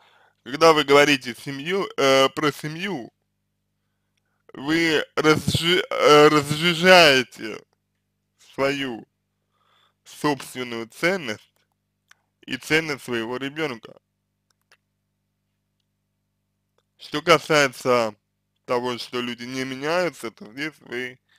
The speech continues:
конечно, не правы. Люди меняются, если они этого хотят.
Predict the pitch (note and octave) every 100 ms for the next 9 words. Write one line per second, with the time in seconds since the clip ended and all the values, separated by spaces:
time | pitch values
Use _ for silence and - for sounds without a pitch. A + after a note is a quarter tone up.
0 | _ _ _ - A#2+ B2+ - - A#2+ -
1 | _ _ _ - C3 D3 C#3+ G#2 - A#2+
2 | A#2+ B2 C3+ E3+ D#3 A2+ G2+ - A#2 _
3 | _ _ _ _ _ A#2+ C3 B2+ B2 C#3+
4 | F3 C#3+ C3+ C3 - C3+ - A2+ -